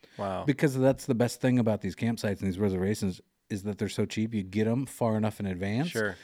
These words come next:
Speaker 2: You get a whole bunch of 'em, and then you're like, "Well, I use 'em or I don't use 'em, whatever.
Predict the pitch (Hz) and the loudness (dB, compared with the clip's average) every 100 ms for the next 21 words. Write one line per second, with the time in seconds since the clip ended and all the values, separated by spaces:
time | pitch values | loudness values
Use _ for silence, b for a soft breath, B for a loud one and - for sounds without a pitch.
0 | B 113 110 143 156 127 117 139 - 98 | B -4 4 6 6 6 4 2 2 -2
1 | 92 104 110 107 107 104 101 123 123 110 | 0 -2 -2 0 2 0 -2 -2 -4 -4
2 | 120 135 101 101 107 104 92 95 113 90 | -6 -2 0 0 0 0 0 -2 -4 -6
3 | 82 95 98 101 101 101 78 82 | -8 -6 -2 0 0 0 -2 -8